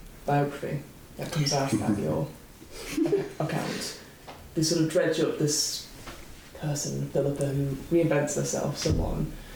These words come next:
who fit in, taught the talk, walked the walk, fake heiress style, if you put it that way. Maybe a documentary is made with your favourite actress, whoever that might be, Edmund. Um,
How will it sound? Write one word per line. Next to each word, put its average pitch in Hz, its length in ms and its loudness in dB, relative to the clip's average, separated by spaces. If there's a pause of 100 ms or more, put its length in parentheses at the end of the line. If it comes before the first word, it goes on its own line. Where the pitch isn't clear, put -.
(400)
who 156 360 6
fit - 420 0
in, 156 440 4 (420)
taught 180 240 4
the 151 60 2
talk, 151 260 4
walked 151 160 4
the 156 80 6
walk, - 200 2 (440)
fake 214 260 2
heiress 151 400 4
style, - 480 -2 (460)
if 151 80 0
you 147 60 6
put - 160 -2
it - 80 -4
that - 160 -6
way. 147 180 2 (340)
Maybe - 160 -2
a 139 40 2
documentary 143 520 -2
is 135 100 -4
made 143 340 -2 (360)
with 139 320 -2 (1200)
your 147 120 -2
favourite 143 640 2
actress, - 640 0
whoever 139 220 0
that - 140 0
might 143 200 2
be, 131 320 0
Edmund. 143 340 2 (680)
Um, 135 260 2